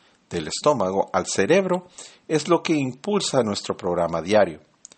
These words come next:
Es raro que necesitemos que nos recuerden la necesidad de comer.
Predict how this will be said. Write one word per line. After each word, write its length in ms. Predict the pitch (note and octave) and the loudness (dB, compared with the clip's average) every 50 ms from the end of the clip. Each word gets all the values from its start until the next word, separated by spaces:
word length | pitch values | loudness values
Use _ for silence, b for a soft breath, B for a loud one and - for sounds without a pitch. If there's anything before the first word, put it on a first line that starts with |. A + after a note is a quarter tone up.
| B B B B B B B B B | B B B B B B B B B
Es 300 | - C4+ C#4 - - - | 0 0 0 0 -2 0
raro 400 | D#3+ C#3+ C3 B2+ B2+ C3 C3+ - | 2 2 4 4 2 -2 -4 -4
que 140 | - D3+ C3 | -8 -6 -4
necesitemos 1080 | A#2+ A#2+ A#2 - - - - - G2 - - C#3 C#3 B2+ G#2 G2+ G#2+ - - - _ | -2 -4 -4 -4 -8 -10 -10 -12 -10 -4 0 2 2 2 2 0 -2 -4 -6 -10 _
que 140 | - - B2+ | -2 -2 0
nos 220 | B2 A#2 A2+ - | 0 0 -2 -4
recuerden 520 | - A2+ - - A2 G#2+ G2+ A#2+ C3+ C#3 C3+ | -6 -6 -2 0 0 0 2 0 -2 0 2
la 80 | A#2+ | 0
necesidad 640 | G#2+ F#2+ F#2+ F2+ - - - - - F#2+ F2 E2+ E2 | 0 0 -2 -6 -8 -12 -12 -8 -6 -6 -4 -4 -6
de 120 | D#2+ F2+ - | -8 -8 -6
comer. 360 | - A2 B2+ F3+ F#3+ F3 | -6 -4 -2 -2 -4 -6